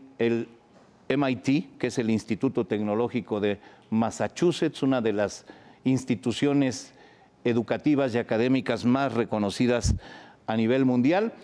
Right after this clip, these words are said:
pero un hombre que ha brillado sobre todo con este gran compañero de vida que ha sido para él este instrumento que toca virtuosamente, que es el violonchelo. Escuchamos al maestro Carlos Prieto.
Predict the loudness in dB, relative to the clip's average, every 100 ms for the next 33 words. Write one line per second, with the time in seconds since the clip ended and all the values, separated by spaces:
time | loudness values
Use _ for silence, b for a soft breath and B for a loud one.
0 | B -4 2 4 4 2 0 2 2 4
1 | 4 4 4 2 2 2 2 2 2 2
2 | 0 0 0 0 0 0 -2 -2 -2 0
3 | 2 2 4 2 2 2 4 2 0 -2
4 | 2 2 2 2 0 2 2 2 0 -2
5 | -2 -2 -2 -2 0 2 2 2 0 -2
6 | -10 B B B B -6 -2 -2 0 0
7 | 0 -2 -2 0 0 0 -2 -2 -2 -2
8 | 0 0 0 -2 0 0 -4 B B -4
9 | -2 0 0 0 0 0 2 0 0 0
10 | 0 -2 B B -4 -2 0 -2 -4 -4
11 | -4 -6